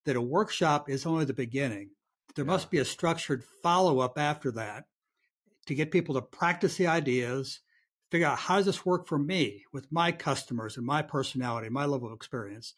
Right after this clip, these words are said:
Speaker 2: Yeah.
Speaker 1: and also manage as much coaching. So you gotta manage with coaching, structured follow-up. And really a second thing is too many times it's focused only on skills.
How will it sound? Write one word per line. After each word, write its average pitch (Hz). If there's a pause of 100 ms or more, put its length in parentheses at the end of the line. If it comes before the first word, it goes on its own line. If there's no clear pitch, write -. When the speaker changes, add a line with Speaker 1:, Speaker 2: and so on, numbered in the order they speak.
(220)
Speaker 2:
Yeah. 107
Speaker 1:
and 127
also 151 (160)
manage 151
as 143
much 135
coaching. 151 (100)
So 127 (380)
you 160
gotta 131
manage 143
with 123
coaching, 175 (180)
structured 135
follow-up. 143 (640)
And 135
really 240
a 156
second 214
thing 139
is 139 (480)
too 247
many 202
times 185
it's 123
focused 175 (100)
only 190
on 147
skills. -